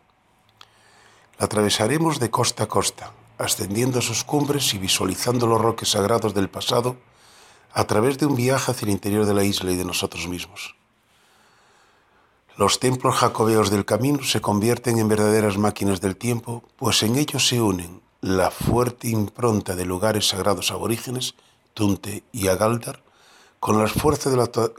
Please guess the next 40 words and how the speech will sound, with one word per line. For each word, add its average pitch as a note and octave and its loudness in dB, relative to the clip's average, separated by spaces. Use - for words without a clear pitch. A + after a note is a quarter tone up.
con G#2 0
la G2+ 0
fuerza C3+ -2
de A2+ 2
la A2 2
actual A2+ 0
peregrinación G#2 -2
y A2 2
adoración G#2 4
cristiana A2 0
al F#2+ 2
santo G#2+ 0
patrono, G2+ -2
Santiago F#2+ -2
de F#2 0
Tunte C#3 -4
y A2+ -4
Santiago G2+ 0
de F#2+ 0
los - -4
Caballeros F#2+ 0
de F#2 -2
Galdar. - -6
Un A2 2
paso G2+ 2
tras - 0
otro, C#3+ 0
sentiremos A#2 2
la A#2+ 4
fuerza B2 0
interior A2+ 0
y A#2 -2
la A2+ 2
devoción G2+ 0
que G#2+ -2
motivó G#2 0
a G#2+ 4
los F2+ -4
marineros G2+ -6
gallegos G2+ -2